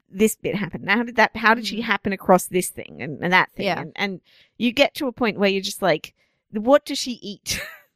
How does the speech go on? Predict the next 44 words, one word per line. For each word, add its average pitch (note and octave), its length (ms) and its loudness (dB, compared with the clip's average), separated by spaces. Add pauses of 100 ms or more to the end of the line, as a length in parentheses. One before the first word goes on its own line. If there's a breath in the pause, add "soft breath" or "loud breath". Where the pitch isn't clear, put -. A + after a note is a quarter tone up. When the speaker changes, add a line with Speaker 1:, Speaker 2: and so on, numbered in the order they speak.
(340)
Speaker 2:
Yeah. G3 260 6
Speaker 1:
How D#4 60 6
did E4 120 -4
she - 120 0
Speaker 2:
How D#4 60 8
does E4+ 100 8
Speaker 1:
get A3+ 80 6
Speaker 2:
she G#4+ 100 -2
have, F#4 160 -2
well, E4 140 4
how F4 60 2
does A4+ 100 -4
she - 100 -2
pay C4+ 300 -4
for E4 100 -2
anything? B3+ 220 0
How A#3+ 160 4
does D4+ 100 2
anyone E4 320 -6
buying A3 340 6
petrol? - 560 -10 (160)
That's F#3+ 200 -2
what F#3+ 100 4
I F3 80 8
was F3+ 140 -4
asking. - 380 -10 (300 loud breath)
'Cause B3+ 140 0
they, C4+ 120 8 (140)
they C4 120 8
drive A#3+ 500 8
these A3 340 -2
huge A#3 240 2
distances. A3+ 360 -6
She A#3+ 80 4
Speaker 1:
Yeah. A#3+ 60 8
Speaker 2:
drives C#4+ 180 6
from D#4 80 -8
somewhere C#4 240 -2
in G3+ 80 -2
Utah, G3 440 -2
Utah F#3+ 540 4 (440 soft breath)
to G#3+ 80 4
Las F#3+ 240 6
Vegas G3+ 500 -2